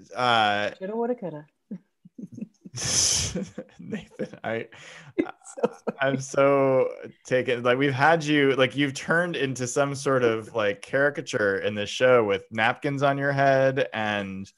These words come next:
Speaker 1: reverse jerseys. Like, yeah, I don't know what to make of it.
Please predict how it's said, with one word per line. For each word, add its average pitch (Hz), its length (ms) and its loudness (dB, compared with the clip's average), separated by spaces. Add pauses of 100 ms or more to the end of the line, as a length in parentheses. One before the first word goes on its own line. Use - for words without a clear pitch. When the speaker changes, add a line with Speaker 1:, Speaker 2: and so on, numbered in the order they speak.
(460)
Speaker 1:
reverse 135 440 2
jerseys. 135 720 0
Like, 110 420 4 (1160)
yeah, 127 460 -4 (120)
I 117 80 -8
don't 135 100 -6
know 143 100 0
what 139 120 -2
to 131 80 -12
make 135 200 -4
of 82 80 -8
it. - 120 -8